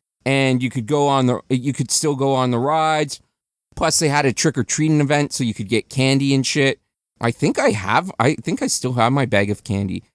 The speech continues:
I actually have to check, check my luggage. I can't remember, <laughs> I can't remember if I put that in my suitcase <laughs> or not. And I haven't completely unpacked yet from, from my vacation.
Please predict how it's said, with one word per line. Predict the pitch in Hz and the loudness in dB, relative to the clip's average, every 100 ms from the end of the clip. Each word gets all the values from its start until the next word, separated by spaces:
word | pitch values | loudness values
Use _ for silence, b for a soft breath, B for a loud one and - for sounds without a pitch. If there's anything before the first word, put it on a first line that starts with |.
| _ - | _ -4
I | 135 | 0
actually | 196 - 147 | 0 0 2
have | 127 120 | 2 2
to | 107 | -2
check, | - 107 - - | -2 -2 -4 -10
check | - 117 | -6 -2
my | 104 | 0
luggage. | 95 117 156 104 | 2 2 0 0
I | 110 | 0
can't | - 156 | 0 2
remember, | 131 127 143 131 - | 2 2 2 0 0
<laughs> | 302 254 | -4 -4
I | 240 | -2
can't | 214 208 | -2 0
remember | 156 156 175 160 | 0 2 2 0
if | 139 | 0
I | 127 | -2
put | 117 147 | 0 -2
that | 147 147 | 0 2
in | |
my | 135 123 | 2 2
suitcase | - 147 - 156 139 - - | 0 -4 0 2 2 0 -4
<laughs> | |
or | - - - 147 - | -4 -4 0 0 2
not. | 139 123 113 - 175 - 170 - B 277 - | 2 2 0 2 0 2 0 0 B -14 -2
And | 127 | 2
I | 135 | 4
haven't | 156 156 151 | 2 0 -2
completely | 156 131 - 147 - 139 | -2 -4 -2 -4 0 0
unpacked | 127 113 - 131 170 123 | 2 0 0 0 0 0
yet | 107 - | 0 0
from, | 120 107 113 | 0 0 -2
from | - 117 | -2 0
my | 107 | 0
vacation. | 104 104 - - 180 - 98 | 0 -4 -4 -4 -4 -2 -4